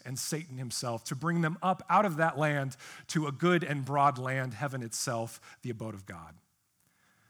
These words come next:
See, this Exodus had just as much grace as the Gospels do.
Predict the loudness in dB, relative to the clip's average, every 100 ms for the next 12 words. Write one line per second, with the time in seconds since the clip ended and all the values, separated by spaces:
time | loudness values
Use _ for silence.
0 | _ _ _ 0 4 4 6 4 4 2
1 | 4 4 4 2 0 0 0 -2 -2 -4
2 | 2 2 2 0 -2 -4 -4 0 4 4
3 | 2 -6 -10 -10 -12